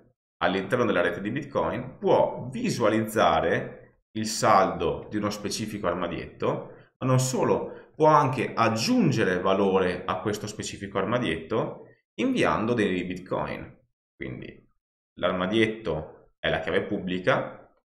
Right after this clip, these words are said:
la chiave pubblica può essere visualizzata da chiunque, chiunque può vedere, eh, l'indirizzo pubblico la-, nella blockchain, può vedere lo stato di uno specifico armadietto e può inviare Bitcoin a quell'armadietto, giusto?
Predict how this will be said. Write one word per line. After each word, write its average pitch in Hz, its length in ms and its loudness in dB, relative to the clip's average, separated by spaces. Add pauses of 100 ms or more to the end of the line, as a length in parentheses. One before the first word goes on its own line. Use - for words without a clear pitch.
la 95 100 -4
chiave 98 240 4
pubblica 101 800 -2 (200)
può 113 120 4
essere 101 280 6
visualizzata 98 540 -2
da 87 100 -4
chiunque, 110 520 -6
chiunque 110 420 0
può 92 140 -4
vedere, 90 760 0
eh, 65 420 0
l'indirizzo 95 640 -2
pubblico 90 380 -2
la-, 76 240 -2
nella 82 220 -2
blockchain, 95 720 0
può 87 100 -4
vedere 95 200 2
lo 95 140 0
stato 95 480 2
di 85 80 -6
uno 87 100 -4
specifico - 440 -6
armadietto 156 680 0
e 113 100 -6
può 135 160 2
inviare 120 520 4
Bitcoin 110 380 0
a 95 100 0
quell'armadietto, 85 1040 -4
giusto? - 460 -8